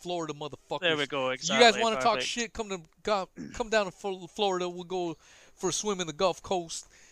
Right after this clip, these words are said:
Speaker 1: drink some fucking Mai Tais. But go on.
Speaker 2: Sounds amazing, man. Getting
Speaker 1: God
Speaker 2: eaten
Speaker 1: damn
Speaker 2: by
Speaker 1: it.
Speaker 2: a shark.
Speaker 1: Fuck yeah,
Speaker 2: I like
Speaker 1: man.
Speaker 2: the, I like the idea of that. But yeah,
Speaker 1: Uh.
Speaker 2: so it's like the, it's like the, the B L M thing. That's a, it's not so much that it's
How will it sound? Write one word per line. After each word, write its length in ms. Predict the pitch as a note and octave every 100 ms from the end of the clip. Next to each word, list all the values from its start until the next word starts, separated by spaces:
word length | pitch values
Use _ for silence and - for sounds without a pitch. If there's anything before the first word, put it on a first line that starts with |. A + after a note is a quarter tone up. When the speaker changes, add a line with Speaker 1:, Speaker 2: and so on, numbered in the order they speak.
| _ -
Speaker 1:
drink 200 | G#3+ G3
some 120 | E3
fucking 300 | - F#3+ D#3+
Mai 160 | E3+ D#3
Tais. 580 | - D3+ A#2+ A2 - - -
But 100 | C#3+
go 120 | F3+
on. 200 | D3+ A#2+ G2
Speaker 2:
Sounds 300 | - C#3+ C3
amazing, 320 | A#2+ C3 C#3+
man. 160 | C3+ B2
Getting 180 | D3+ D3+
Speaker 1:
God 60 |
Speaker 2:
eaten 140 | D#3+ B2
Speaker 1:
damn 20 |
Speaker 2:
by 120 | C#3+
Speaker 1:
it. 20 |
Speaker 2:
a 40 | C3+
shark. 460 | E3+ D#3 C3+ - - - _ _ -
Speaker 1:
Fuck 260 | G3 - C3
yeah, 120 | A#2+
Speaker 2:
I 20 |
like 160 | C3+ B2
Speaker 1:
man. 80 | C3+
Speaker 2:
the, 300 | C3 C#3 -
I 20 |
like 220 | D3 -
the 100 | C3+
idea 160 | C3 C3
of 60 |
that. 220 | C3 C#3 E3+
But 180 | F3+
yeah, 80 | A3+ F3+
Speaker 1:
Uh. 20 |
Speaker 2:
so 220 | - F#3
it's 120 | E3+ G3
like 100 | F#3
the, 80 | F3 -
it's 120 | F3+
like 140 | F3+ -
the, 260 | F3+ E3+ -
the 60 | E3
B 160 | F#3+
L 160 | E3+ D3
M 140 | E3
thing. 280 | F#3 D#3+ C3 -
That's 220 | F3 G3+
a, 120 | G#3+ - _ _ - _ _ _ _ _ -
it's 160 | - G#3+
not 120 | A3+
so 100 | A3
much 180 | A3 -
that 140 | E3
it's 100 | F3